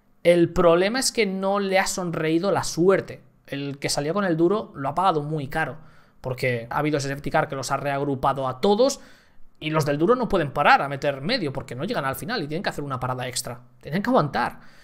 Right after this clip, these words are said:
Y Hamilton ha tenido que aguantar. Cuando se ha relanzado la carrera hemos visto un duelo ahí con el Haas de Kevin Magnussen.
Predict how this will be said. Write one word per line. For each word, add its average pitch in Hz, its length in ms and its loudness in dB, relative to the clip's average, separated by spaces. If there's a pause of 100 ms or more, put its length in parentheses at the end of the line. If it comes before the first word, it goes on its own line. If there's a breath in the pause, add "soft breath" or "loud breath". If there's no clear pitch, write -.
(120 loud breath)
Y - 100 -8
Hamilton 226 360 0
ha 208 60 -2
tenido 202 280 -4
que 185 80 0
aguantar. 151 560 0 (380 soft breath)
Cuando 165 180 -2
se 202 80 2
ha 226 40 2
relanzado 240 360 2
la 220 100 4
carrera 214 200 0
hemos 202 180 0
visto 190 280 -2
un 160 180 0
duelo 165 240 2
ahí 170 160 2
con 139 400 -6
el 131 140 -10 (100)
Haas 143 260 -4
de 135 140 -6
Kevin 139 340 -8
Magnussen. 156 680 -4